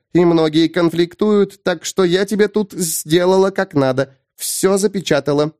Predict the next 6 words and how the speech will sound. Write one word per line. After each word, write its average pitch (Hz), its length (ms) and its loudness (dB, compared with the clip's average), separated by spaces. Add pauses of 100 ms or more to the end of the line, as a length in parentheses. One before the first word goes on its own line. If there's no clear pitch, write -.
(100)
Держи. 160 600 0 (200)
Смело 175 500 2
вставляй 165 460 -2
в 156 60 -12
своего 160 480 0
питомца, 170 600 0